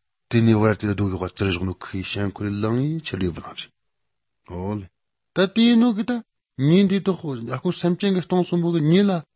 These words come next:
따 오-, 로-, 오르톤 노그 루근디라 치글라 치그니리. 렌 추사, 렌 다사 요니리. 렌 두, 추기 달리 소노티타. 아하마 마샤니 때모인. 디니다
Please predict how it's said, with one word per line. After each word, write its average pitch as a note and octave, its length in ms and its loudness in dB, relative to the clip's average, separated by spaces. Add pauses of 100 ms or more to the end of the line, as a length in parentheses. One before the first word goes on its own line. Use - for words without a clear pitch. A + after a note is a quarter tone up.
(180)
따 - 140 0
오-, - 200 -10 (160)
로-, C3+ 220 0 (360)
오르톤 E3 420 2
노그 B2 260 -2 (220)
루근디라 C#3+ 560 0 (160)
치글라 G#3+ 400 0
치그니리. A2 480 0 (340)
렌 G3+ 400 0
추사, A#2 500 -4
렌 C#3+ 280 0
다사 A#2+ 440 -2
요니리. A2+ 340 -4 (420)
렌 A#2+ 260 4
두, A#2 160 0 (480)
추기 A#2 360 -2
달리 A#2+ 320 0
소노티타. A#2+ 640 -4 (720)
아하마 G2+ 540 -2
마샤니 G2 540 -4
때모인. F#2 340 -8 (720)
디니다 G3+ 540 2